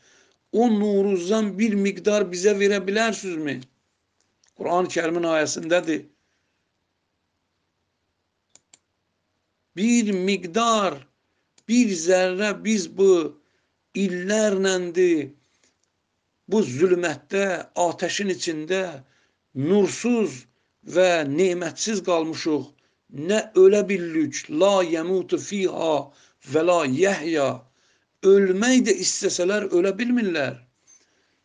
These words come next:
Çünki bu dünyada ölə bilərdilər hardasa, özlərinə bir qəsd eləyərdilər. Əlbəttə, o da özü bir cəhənnəmə getməli idi. Dünyada bəzən insan görürsən, bir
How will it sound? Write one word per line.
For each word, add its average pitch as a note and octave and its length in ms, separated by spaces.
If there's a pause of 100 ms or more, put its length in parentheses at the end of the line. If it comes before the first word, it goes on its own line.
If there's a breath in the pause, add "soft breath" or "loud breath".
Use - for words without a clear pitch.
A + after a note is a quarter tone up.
(120)
Çünki D#3 220
bu G#3 100
dünyada F#3+ 500
ölə G#3+ 280
bilərdilər G#3 640
hardasa, E3 540 (500 soft breath)
özlərinə F3 560
bir E3+ 240 (880)
qəsd F#3 380
eləyərdilər. D#3+ 720
Əlbəttə, D3+ 480
o G3 160
da F#3+ 80
özü F3 340
bir F#3+ 140
cəhənnəmə E3 720
getməli D#3 580
idi. F3 220 (1400)
Dünyada D#3 500
bəzən F3+ 380
insan E3+ 320
görürsən, E3 480
bir E3+ 100